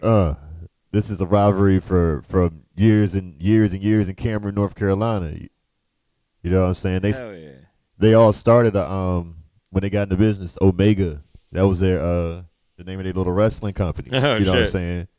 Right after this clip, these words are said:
Speaker 1: And they had the Hardys, they had Shannon Moore, Gregory Helms, uh, Caprice Coleman, and they was doing their own indie shows, you know what I'm saying? And then everybody started getting signed.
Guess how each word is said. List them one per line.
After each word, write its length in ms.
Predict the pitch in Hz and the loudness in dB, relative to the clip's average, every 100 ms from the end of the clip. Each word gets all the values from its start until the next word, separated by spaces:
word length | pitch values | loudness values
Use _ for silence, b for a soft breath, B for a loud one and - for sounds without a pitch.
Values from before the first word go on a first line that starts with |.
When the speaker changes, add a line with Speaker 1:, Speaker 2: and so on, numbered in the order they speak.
| _ _ _ _ - | _ _ _ _ -10
Speaker 1:
And 460 | 82 80 78 73 - | -8 -6 -6 -10 -10
they 100 | 92 | -8
had 460 | 92 92 87 85 - _ _ | -4 -2 -2 -4 -8 _ _
the 100 | 87 | -2
Hardys, 480 | 92 95 95 92 92 | 0 0 0 -2 -4
they 120 | 90 | -2
had 380 | 87 85 76 - | 0 -2 -6 -10
Shannon 520 | - - 98 101 98 | -4 0 0 -2 -6
Moore, 500 | 95 95 98 95 95 101 _ _ | -2 0 0 -4 -8 -18 _ _
Gregory 480 | 98 101 104 101 95 | 0 0 2 0 -2
Helms, 580 | 98 95 95 90 90 - _ _ _ _ - | -4 -2 -2 -2 -6 -14 _ _ _ _ -6
uh, 380 | 85 82 76 82 | -4 -2 -6 -8
Caprice 500 | - - - 98 104 | -8 -2 0 0 -6
Coleman, 600 | - 98 104 101 101 110 _ _ _ _ _ | 0 2 4 2 -4 -8 _ _ _ _ _
and 100 | - 98 | -2 6
they 60 | |
was 120 | 104 | 6
doing 180 | 98 107 | 6 4
their 160 | 104 104 | 6 4
own 220 | 107 107 | 4 2
indie 280 | 156 208 151 | -2 -2 -2
shows, 360 | - 120 98 | 2 4 2
you 80 | 104 | 2
know 60 | 110 | 2
what 40 | |
I'm 60 | 113 | 2
saying? 360 | 117 113 117 110 | 0 -2 -4 -2
And 180 | 101 95 | -2 2
then 460 | 110 107 107 101 98 _ _ _ _ _ _ _ | 2 2 -2 -6 -18 _ _ _ _ _ _ _
everybody 380 | 101 107 98 107 | 0 0 2 0
started 300 | 104 110 107 | 2 2 2
getting 180 | 101 104 | -2 -6
signed. 440 | 92 135 160 98 | -6 -6 -4 -6